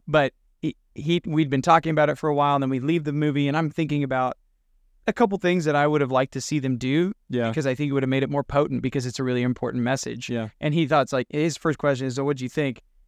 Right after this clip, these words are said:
Speaker 1: And that's what I'm actively thinking about in that moment is,
Speaker 2: Mm.
Speaker 1: "I wish they would have done this better."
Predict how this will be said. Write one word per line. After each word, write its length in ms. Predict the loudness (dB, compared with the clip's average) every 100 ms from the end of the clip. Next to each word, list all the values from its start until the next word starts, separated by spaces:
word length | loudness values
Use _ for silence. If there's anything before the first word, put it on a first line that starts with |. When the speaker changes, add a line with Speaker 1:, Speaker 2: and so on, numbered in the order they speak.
| _ _ 0
Speaker 1:
And 100 | 2
that's 180 | 2
what 80 | 2 2
I'm 100 | 2
actively 340 | 0 0 0
thinking 300 | 0 -2 -2
about 240 | 0 0
in 80 | 0
that 160 | -2 -2
moment 300 | 0 0 -2
is, 80 | -4
Speaker 2:
Mm. 80 | -4
Speaker 1:
"I 80 |
wish 240 | -2 -2 0
they 140 | 0
would 100 | 0
have 120 | 0
done 160 | 0 0
this 180 | -2 -4
better." 400 | -4 -4 -4